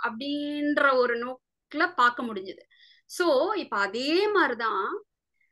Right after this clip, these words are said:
ஞானம் அப்படிங்கறத வந்து ஜென்ம ஜென்மமா தேடினாலோ, அந்த, இந்த முக்திங்கிறது தேடினாலோ நமக்கு கிடைக்காது அப்படிங்கிற ஒரு விஷயம் மாதிரி நம்ம கருதுறத, இல்ல இவ்வளவுதான் மேட்டர்னு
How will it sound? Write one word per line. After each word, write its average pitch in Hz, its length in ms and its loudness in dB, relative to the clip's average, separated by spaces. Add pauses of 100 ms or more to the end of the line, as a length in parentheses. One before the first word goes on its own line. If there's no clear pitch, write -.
(520)
ஞானம் 359 800 6
அப்படிங்கறத 277 680 2
வந்து 254 300 -2
ஜென்ம 247 400 -2
ஜென்மமா 285 460 2
தேடினாலோ, 247 640 0
அந்த, 226 420 -2
இந்த 233 200 -8
முக்திங்கிறது 233 720 -6
தேடினாலோ 240 420 -4
நமக்கு 254 340 -4
கிடைக்காது 240 500 -4
அப்படிங்கிற 269 600 -2
ஒரு 220 340 -4
விஷயம் 247 440 -6
மாதிரி 277 400 4
நம்ம 254 280 4
கருதுறத, 240 480 -6 (300)
இல்ல 339 320 6 (1200)
இவ்வளவுதான் 330 680 6
மேட்டர்னு 285 420 2